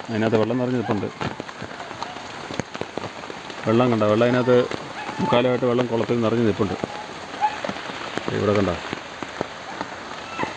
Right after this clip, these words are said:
കുളത്തിൽ വെള്ളം നിറയുന്നതാണ്. പണ്ടൊക്കെ ഈ കുരിശുപള്ളി വരുന്നതിനൊക്കെ മുമ്പ് വെള്ളം നിറഞ്ഞ് ഞങ്ങളതിനകത്ത് ചാടി കളിക്കുമായിരുന്നു. എന്നിട്ട്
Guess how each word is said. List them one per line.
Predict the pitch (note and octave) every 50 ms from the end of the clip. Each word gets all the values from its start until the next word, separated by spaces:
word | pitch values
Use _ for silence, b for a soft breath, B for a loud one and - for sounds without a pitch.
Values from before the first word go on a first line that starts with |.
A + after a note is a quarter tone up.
| - - -
കുളത്തിൽ | A2+ A2 G2+ B2+ A#2+
വെള്ളം | A#2 A#2+ B2 A#2
നിറയുന്നതാണ്. | A2 A2+ A#2 A#2 A#2+ G2 G2+ G2 - - - - - - - - - - - - - - - - - - - A#5 - - - - - -
പണ്ടൊക്കെ | - G#2+ A#2+ B2+ C3 C#3
ഈ | C3
കുരിശുപള്ളി | C3 B2 A2+ - D3 C#3+ D3 D3+
വരുന്നതിനൊക്കെ | D3 C#3 C#3 C#3+ C#3+ C#3+ C#3 C3+ D3 C#3
മുമ്പ് | C3+ C3 B2 B2+ C3 C3+ - - - - -
വെള്ളം | - A#2+ B2 C3+
നിറഞ്ഞ് | C#3 C3 C3 B2+ B2+ A#2+
ഞങ്ങളതിനകത്ത് | A2+ B2 C3+ C3 C3 B2 A#2+ A#2
ചാടി | A#2 A#2 B2+ -
കളിക്കുമായിരുന്നു. | - G2 G2 F2+ - A#2+ A#2 A2+ G#2+ G#2 A2 - - - - - - - - - - - - - - - - - - - - - -
എന്നിട്ട് | - A#2+ A2+ A#2